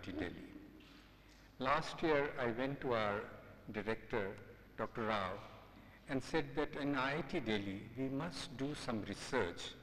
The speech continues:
and effort to tackle the problem of air pollution in Delhi. So we have established a center there, Center of Excellence for Research in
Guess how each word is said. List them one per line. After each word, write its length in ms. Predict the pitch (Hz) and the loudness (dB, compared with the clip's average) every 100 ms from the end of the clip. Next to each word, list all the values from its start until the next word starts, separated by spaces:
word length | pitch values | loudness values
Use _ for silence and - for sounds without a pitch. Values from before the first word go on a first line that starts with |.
| - - - - - - - - - - | -16 -18 -20 -20 -20 -20 -20 -20 -12 -4
and 180 | 135 127 | 0 0
effort 560 | 143 - 127 95 - - - - - - - | -2 2 2 2 -2 -14 -16 -18 -20 -18 -6
to 140 | 147 135 - | -6 -4 0
tackle 420 | 143 143 - 165 | 0 2 0 2
the 80 | 135 | 0
problem 560 | - 117 110 107 120 113 - - - | -2 0 0 0 -4 -6 -12 -18 -4
of 140 | 123 113 - - | -2 -2 -6 -2
air 160 | 165 160 - | 0 2 0
pollution 540 | 107 101 98 - 101 | -2 -2 -4 -4 -4
in 160 | 95 92 | -4 -4
Delhi. 320 | 87 82 98 - - - - - - - - | -6 -8 -12 -18 -20 -20 -20 -20 -20 -6 0
So 80 | |
we 140 | 117 127 | 2 2
have 100 | 120 | 0
established 680 | - - 135 123 135 - 135 | -2 2 4 4 0 0 -2
a 40 | |
center 560 | - 123 120 - 151 131 | 0 2 2 2 2 2
there, 280 | 117 117 120 - - - - | 0 0 -4 -10 -14 -16 -16
Center 440 | - 131 127 139 | 0 2 2 2
of 260 | 135 127 123 | 2 2 0
Excellence 680 | 120 - 127 123 123 120 - - - - - - | -2 -2 -2 0 0 -2 -8 -12 -16 -18 -18 -6
for 180 | - 156 | 2 2
Research 560 | 147 - 127 113 113 | 2 0 2 2 2
in 120 | 120 | -2